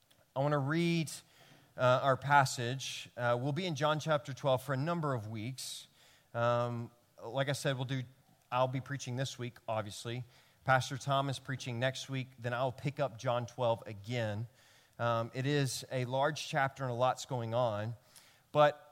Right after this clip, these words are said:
a lot of, um, theologians will break John into two parts.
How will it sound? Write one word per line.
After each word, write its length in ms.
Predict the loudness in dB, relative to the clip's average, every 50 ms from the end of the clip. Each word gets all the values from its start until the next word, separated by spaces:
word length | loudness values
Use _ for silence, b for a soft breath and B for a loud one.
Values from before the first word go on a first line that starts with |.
| -20 _ _ -8 -4
a 120 | -2 0
lot 340 | 4 4 6 6 6 6 4
of, 420 | 4 2 0 -2 -6 -12 -16 -20 -20 -18 _
um, 540 | 0 2 4 4 4 4 2 0 -4 -6 -8 -8 -10 -16 _ _
theologians 720 | 0 2 2 2 2 2 0 0 -2 -2 -2 -2 -2 -2 -4
will 80 | -6
break 400 | -6 -4 -2 0 0 0 0 -4 -8
John 420 | -6 -2 0 2 2 2 2 0 0
into 260 | -2 -6 -6 -6 -8
two 220 | -8 -8 -8 -8
parts. 560 | -4 -2 -2 -2 -2 -4 -10 -14 -14 -14 -14